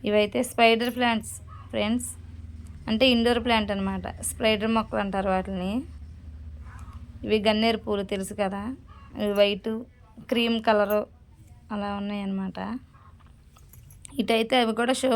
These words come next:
ప్లాంట్లే. ఇటంతా మందారాలు ఉన్నాయి ఫ్రెండ్స్. చూడండి, ఈ మందారం అయితే అస్సలు మొగ్గతోనే ఉంది, కానీ గులాబీ అంత ఉంది మొగ్గ, పెద్ద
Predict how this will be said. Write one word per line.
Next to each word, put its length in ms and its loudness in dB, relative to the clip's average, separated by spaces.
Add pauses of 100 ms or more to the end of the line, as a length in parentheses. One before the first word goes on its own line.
(120)
ప్లాంట్లే. 420 2 (2250)
ఇటంతా 340 2 (100)
మందారాలు 520 6
ఉన్నాయి 240 -4
ఫ్రెండ్స్. 360 -4 (1200)
చూడండి, 480 -2 (560)
ఈ 100 4
మందారం 440 4
అయితే 260 0
అస్సలు 320 0 (120)
మొగ్గతోనే 580 2
ఉంది, 200 0
కానీ 160 2 (120)
గులాబీ 440 4
అంత 220 -4
ఉంది 220 0
మొగ్గ, 320 -2
పెద్ద 260 -2